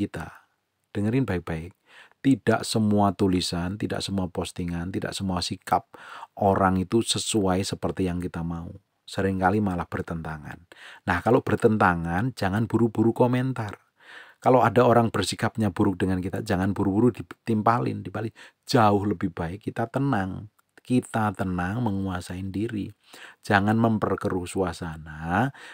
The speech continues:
jangan membuat masalah lebih panas. Dengerin baik-baik.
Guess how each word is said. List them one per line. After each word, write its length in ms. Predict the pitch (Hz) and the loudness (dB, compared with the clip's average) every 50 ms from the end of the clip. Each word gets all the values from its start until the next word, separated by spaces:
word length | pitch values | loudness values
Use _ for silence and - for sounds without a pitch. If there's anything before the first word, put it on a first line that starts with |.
| - _ | -20 _
jangan 320 | - - 104 92 95 101 104 | -4 -2 0 0 2 2 2
membuat 420 | 104 98 98 95 95 95 - - | 2 0 0 0 0 -2 -2 0
masalah 380 | 98 90 - - 87 85 82 78 | -2 -2 -2 -2 -4 -4 -4 -6
lebih 240 | 85 87 - 95 - | -8 -8 -8 -8 -8
panas. 640 | - 107 113 123 113 95 92 98 - - - - _ _ _ _ _ _ - | -6 -6 -6 -6 -6 -8 -10 -12 -14 -16 -16 -18 _ _ _ _ _ _ -14
Dengerin 320 | 85 85 92 98 117 127 | -10 -8 -4 -2 -2 -2
baik-baik. 460 | 113 123 120 120 - 135 127 113 104 | 0 -2 -2 -2 -2 -4 -4 -4 -4